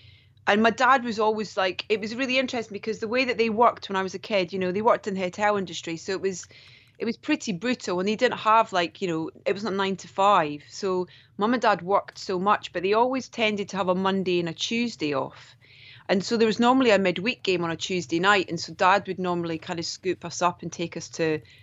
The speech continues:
you know, whatever match was closest and on. Um, and I remember, I do remember freezing,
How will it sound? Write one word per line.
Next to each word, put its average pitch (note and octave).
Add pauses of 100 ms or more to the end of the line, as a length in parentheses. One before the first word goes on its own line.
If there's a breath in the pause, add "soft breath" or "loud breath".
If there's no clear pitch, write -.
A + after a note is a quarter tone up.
(280 soft breath)
you F#3+
know, F3
whatever F3
match F3
was E3+
closest F3
and D3+
on. D#3 (560 soft breath)
Um, F3 (100)
and F#3+
I G3
remember, G3+
I F#3
do A3
remember G3+
freezing, G3